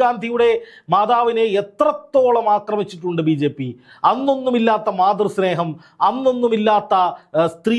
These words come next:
സുരക്ഷയെക്കുറിച്ചുള്ള ആകുലതകളൊക്കെയായി ബി ജെ പി ഇപ്പോൾ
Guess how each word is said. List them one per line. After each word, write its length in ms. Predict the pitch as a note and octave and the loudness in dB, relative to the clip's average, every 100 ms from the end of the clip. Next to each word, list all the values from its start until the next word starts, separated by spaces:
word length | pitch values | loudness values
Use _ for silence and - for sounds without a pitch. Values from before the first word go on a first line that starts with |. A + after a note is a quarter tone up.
| A#3+ | 0
സുരക്ഷയെക്കുറിച്ചുള്ള 920 | B3 A3+ A3+ G#3+ G3 - F#3+ F#3 F#3 F3 F3 F3 | 0 0 0 0 0 0 -4 0 0 0 2 2
ആകുലതകളൊക്കെയായി 880 | G3+ G3+ G3+ F#3+ G3 F#3+ A#3 A3+ A#3 F#3+ | 2 0 -2 -2 -2 -2 0 0 -2 -4
ബി 100 | A3+ G3 | -6 0
ജെ 80 | A#3+ B3 | -2 -2
പി 100 | A#3 | -8
ഇപ്പോൾ 200 | A3+ A3+ | -2 -2